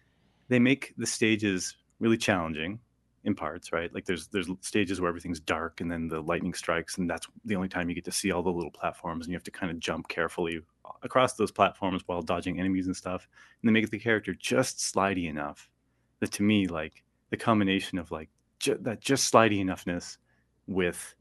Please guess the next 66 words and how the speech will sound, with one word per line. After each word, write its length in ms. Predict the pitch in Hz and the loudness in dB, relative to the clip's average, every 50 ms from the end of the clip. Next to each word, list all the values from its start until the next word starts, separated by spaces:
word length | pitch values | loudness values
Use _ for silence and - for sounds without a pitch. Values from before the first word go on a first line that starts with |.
| _ _ _ _ _ _ _ _ _ _ | _ _ _ _ _ _ _ _ _ _
the 140 | - 90 98 | -4 -2 -2
level 340 | 85 82 92 98 95 98 95 | 2 2 4 4 4 4 4
of 120 | 87 - | 2 2
challenge 480 | - - - 95 92 92 95 92 90 - | -2 -2 -2 0 2 2 2 0 0 -2
that 100 | - - | -6 -4
they've 180 | - 90 87 - | -2 -2 0 0
set 240 | - - 101 90 | 0 0 0 0
up 180 | 85 87 85 - | 0 -2 -4 -6
with 100 | - - | -12 -16
the 80 | - - | -12 -12
stage 360 | - - - 87 87 82 - | -4 -2 0 0 0 -2 -6
design, 520 | - 87 78 - 80 80 78 80 80 78 - _ _ _ _ _ - | -8 -8 -8 -6 -8 -8 -8 -8 -10 -12 -16 _ _ _ _ _ -2
with 160 | 117 107 - | -2 0 2
that 200 | - 101 90 - | 2 2 2 0
one 200 | - 87 95 101 | 2 2 4 4
or 60 | 98 | 4
two 180 | - - - 98 | 2 2 0 -2
frame 300 | - - - 92 90 90 | 0 0 0 2 2 2
lag, 260 | 82 82 85 90 95 95 | 0 0 0 0 -2 -2
especially 380 | 92 - 117 117 113 - 107 | 2 4 4 4 4 2 -2
if 100 | 92 - | -2 -2
you 140 | - 82 87 | -2 0 2
are 160 | 87 90 98 | 4 4 2
someone 340 | - - - 110 107 107 101 | 2 0 0 0 2 2 0
who 80 | 95 98 | -2 -2
plays 220 | - 104 101 98 | 0 0 0 0
a 60 | 101 | 0
lot 160 | 95 98 98 | 0 0 0
of 120 | 98 95 101 | 0 0 0
old 160 | 95 92 90 | 0 0 -2
games 280 | - 98 98 98 101 98 | -2 -2 0 0 0 0
and 120 | 95 90 | 0 0
is 100 | 80 - | -2 -2
used 240 | 87 90 90 - - | -4 -4 -4 -2 -4
to 80 | - | -4
that, 220 | 85 85 78 78 - | -2 -2 -4 -6 -6
like, 160 | 80 82 85 | -8 -8 -6
just 200 | - - - - | -6 -6 -6 -6
split 300 | - - - 104 - - | -6 -2 -2 -2 -2 -4
second, 760 | - - - - - - - - - - - - 104 101 110 - _ _ _ _ _ _ - - | -6 -8 -6 -6 -4 -2 0 0 0 0 0 0 0 0 0 -2 _ _ _ _ _ _ -18 -14
like, 160 | - - - _ _ | -14 -14 -14 _ _
boom, 380 | - 120 113 110 98 90 87 | 4 6 6 6 4 2 0
responsiveness, 720 | 87 87 - - 95 95 90 - 113 104 120 120 120 - - | -2 -4 -4 -2 -2 -2 -2 -2 0 0 0 0 -2 -4 -4
was 180 | - 107 - | -4 -6 -6
just 400 | - _ - - 170 165 - - | -8 _ 0 2 2 2 4 4
enough 260 | 135 120 120 123 120 - | 6 6 6 6 4 0
to 80 | - 95 | -4 -6
just 180 | 95 - - | -4 -4 -2
be, 80 | - 104 | 0 0
like, 180 | 98 98 - | 0 0 0
so 200 | - - - 127 | 0 4 4 4
frustrating 500 | 120 - - 107 - - - 95 85 87 90 | 4 6 4 2 2 2 0 -2 0 0 -2
every 120 | 87 92 | -2 -2
time 200 | - - 95 90 | -2 -2 -2 -2
I 80 | 87 85 | -2 -4
died 340 | 82 - 85 82 82 82 82 | -4 -4 -4 -2 -4 -6 -6
'cause 160 | - 95 85 | -6 -8 -6
he, 120 | - 87 | -6 -6
like, 180 | 85 80 78 - | -6 -6 -6 -4
slid 320 | - - - - 90 87 | -4 -2 -2 0 -2 -2
an 100 | 80 82 | -2 -4
extra 240 | 85 80 - - 90 | -6 -6 -6 -8 -8
pixel 360 | - - 85 - - - 87 | -6 -8 -8 -8 -8 -6 -4
or 220 | 85 85 80 82 82 | -4 -2 -2 -4 -4
whatever, 420 | 78 78 87 85 82 80 80 78 | -2 -2 -2 -2 -2 -4 -4 -2
right? 220 | 78 80 85 90 | 0 0 0 -2